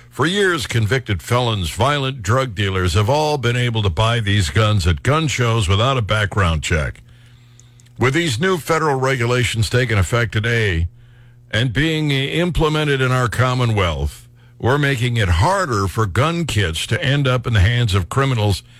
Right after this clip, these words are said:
and easier for law enforcement to track crime, uh,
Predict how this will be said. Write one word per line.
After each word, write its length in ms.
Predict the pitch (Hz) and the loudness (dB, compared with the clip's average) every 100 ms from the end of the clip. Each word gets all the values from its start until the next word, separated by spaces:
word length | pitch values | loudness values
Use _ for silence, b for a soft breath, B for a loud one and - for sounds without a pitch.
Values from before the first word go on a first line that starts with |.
| B B | B B
and 200 | 104 117 | -2 0
easier 560 | 139 135 117 117 107 101 | 0 0 0 0 0 0
for 320 | - 87 85 | 0 0 2
law 280 | 90 110 120 | 2 2 0
enforcement 600 | 98 107 90 80 82 73 | -2 0 -2 -2 -4 -2
to 180 | 73 62 | -4 -4
track 400 | - 127 131 123 - - - | -2 0 0 -2 -10 -14 -8
crime, 600 | - 131 135 131 123 113 - - - - - | -2 0 2 0 0 -2 -8 -20 -20 -16 -6
uh, 260 | 87 87 | -2 -2